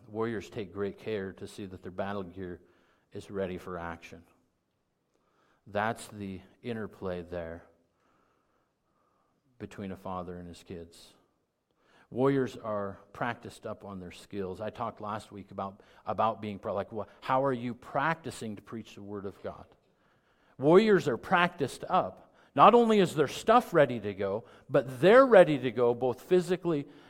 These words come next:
and mentally. They're ready to go to work. Warriors are practiced up on their skills. The third one is, is a warrior, <clears throat> warriors know how,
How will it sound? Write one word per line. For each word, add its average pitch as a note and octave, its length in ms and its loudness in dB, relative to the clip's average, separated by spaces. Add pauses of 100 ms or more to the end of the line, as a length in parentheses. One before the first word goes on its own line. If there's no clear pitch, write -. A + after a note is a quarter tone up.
(100)
and A#2 160 -4
mentally. A#2 540 -4
They're B2 180 2
ready A#2 300 -2
to A2+ 100 -10
go A2+ 140 -4
to B2 60 -6
work. D#3 340 -8 (1400)
Warriors A#2 380 -6
are C#3+ 60 -8
practiced G#2 500 -12
up F#2+ 220 -10 (380)
on G2 100 -14
their F2+ 140 -14
skills. G2+ 720 -10 (560)
The G#2+ 100 -8
third E3 280 -4
one A#2 160 -4
is, G2+ 200 -10
is G#2 140 -14
a G#2+ 60 -10
warrior, A2 600 -6 (160)
<clears throat> - 160 -12
warriors C#3 600 -2
know A2+ 120 -6
how, G2+ 480 -8